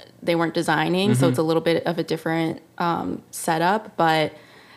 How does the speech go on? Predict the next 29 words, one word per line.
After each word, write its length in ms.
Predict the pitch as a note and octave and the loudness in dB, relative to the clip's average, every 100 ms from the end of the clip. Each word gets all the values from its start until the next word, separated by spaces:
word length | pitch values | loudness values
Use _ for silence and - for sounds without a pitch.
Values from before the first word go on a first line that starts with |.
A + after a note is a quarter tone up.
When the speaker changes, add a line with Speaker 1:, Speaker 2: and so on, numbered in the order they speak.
| _ | _
Speaker 1:
it, 400 | E3+ F3 E3 - - | 4 6 6 2 0
it 120 | F3 | 4
is 220 | F#3 F#3+ | 6 6
that 220 | F#3 D#3+ | 4 2
fast 300 | E3+ D#3+ E3 | 2 0 -2
pace. 260 | - D#3 D#3+ | -2 -2 0
There 180 | E3+ E3 | 0 4
are 180 | E3+ | 4
those 180 | E3+ E3 | 4 2
high 240 | F3+ D#3+ D#3 | 2 0 0
expectations. 840 | - D#3+ D3+ D#3 D3+ D3 C#3+ D3 | -4 -6 -4 -2 -2 -2 -2 -2
There 160 | D#3+ - | 0 2
are 160 | D#3+ | 2
moments 480 | E3 D#3 D#3 D3 D3+ | 4 2 2 0 0
where 80 | D#3 | 0
you're 140 | D3 | 2
like, 260 | C#3+ D3 C#3+ | 2 0 2
"This 280 | E3+ E3+ - | 0 2 0
is 160 | E3+ | 0
literally 580 | D#3+ E3 E3 E3 D#3+ D#3+ | 2 2 4 4 4 2
impossible," 680 | D3+ D#3 E3 F3 F3 - D3+ | 0 0 0 0 -2 0 0
but 260 | D3+ D3 C#3+ | 2 2 2
you 120 | D#3+ | 0
have 220 | D#3 C#3+ | 0 -2
to 80 | - | -4
do 180 | D3 D3 | -2 -2
it 80 | C#3+ | 0
Speaker 2:
Mm-hmm. 60 | |
Speaker 1:
anyway. 560 | D#3 D3+ - C#2+ - - | 0 0 0 -2 -2 -6